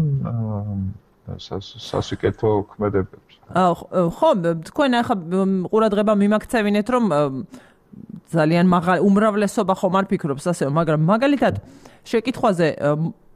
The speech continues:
Speaker 2: გა-, როგორია თქვენი მოლოდინი, ახალი პარლამენტი უფრო აქტიურად ჩამრთავს, ა, მე ჩართავს ჩემნაირ მოქალაქეებს პარლამენტის საქმიანობაში,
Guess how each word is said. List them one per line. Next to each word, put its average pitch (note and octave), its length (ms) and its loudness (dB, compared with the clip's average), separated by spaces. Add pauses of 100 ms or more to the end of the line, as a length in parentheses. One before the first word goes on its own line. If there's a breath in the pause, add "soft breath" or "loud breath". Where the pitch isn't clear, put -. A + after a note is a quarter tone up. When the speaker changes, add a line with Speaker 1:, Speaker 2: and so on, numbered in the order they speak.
(220)
Speaker 2:
გა-, F3 240 2
როგორია G3 400 4
თქვენი F#3 240 0
მოლოდინი, F3+ 480 2
ახალი F#3+ 320 0
პარლამენტი F3+ 480 0
უფრო F3+ 240 0
აქტიურად G3 500 0 (380 loud breath)
ჩამრთავს, G#3 800 -2
ა, - 720 -2
მე E3 260 2 (140)
ჩართავს E3 480 -2
ჩემნაირ F3+ 480 0
მოქალაქეებს F#3 760 0 (280 loud breath)
პარლამენტის F#3+ 520 2
საქმიანობაში, G#3+ 720 0